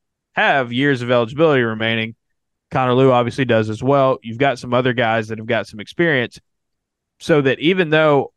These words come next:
Auburn might not be having them as full-time starters, and ideally you don't wanna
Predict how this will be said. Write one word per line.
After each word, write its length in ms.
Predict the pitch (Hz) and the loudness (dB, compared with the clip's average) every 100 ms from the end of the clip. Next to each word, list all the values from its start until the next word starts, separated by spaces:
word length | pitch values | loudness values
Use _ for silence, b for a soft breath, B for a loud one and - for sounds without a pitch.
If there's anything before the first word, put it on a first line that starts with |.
| - | -4
Auburn 420 | 123 143 147 131 | 0 2 0 0
might 240 | 135 135 | 0 0
not 260 | 135 127 123 | -2 -2 -2
be 360 | 127 123 117 | -2 -2 -2
having 380 | 110 120 127 135 | -4 -4 -2 0
them 180 | 123 123 | 0 -2
as 140 | 110 | -4
full-time 460 | - 135 127 127 113 | -2 -2 0 -2 -4
starters, 500 | - 190 190 143 135 | -4 0 2 2 0
and 160 | 143 202 | -2 -2
ideally 540 | 220 175 269 220 180 | -2 -4 -2 0 0
you 140 | 147 | 0
don't 120 | 156 147 | -2 0
wanna 340 | 143 131 117 | 2 2 -2